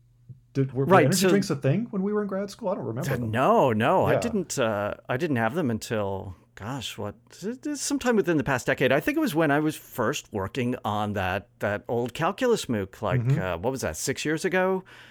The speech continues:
Speaker 1: Sure,
Speaker 2: Um,
Speaker 1: yeah.
Speaker 2: six, seven years ago is when I was doing that.
Speaker 1: Yep.
Speaker 2: Uh,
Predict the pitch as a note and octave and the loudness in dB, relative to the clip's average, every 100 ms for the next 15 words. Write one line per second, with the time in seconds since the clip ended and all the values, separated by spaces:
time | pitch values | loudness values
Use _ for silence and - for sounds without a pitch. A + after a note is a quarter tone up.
0 | - _ - G#2 A#2 F#2+ E2 G#2 F2+ - | -20 _ -8 -2 -2 -2 -6 -8 -8 -8
1 | - E3 - C#3+ B2+ D3 C#3+ D#3 D#3 D#3 | -4 -4 -2 -2 0 0 0 0 2 2
2 | D3+ C#3 C#3 C#3 B2 C#3+ D3 E3 F3 - | -2 -4 -4 -4 -4 -4 -4 -4 -8 -8
3 | A2+ A#2+ - - G#2 G#2 G#2 G#2 | -6 -8 -12 -10 -4 -2 -2 -2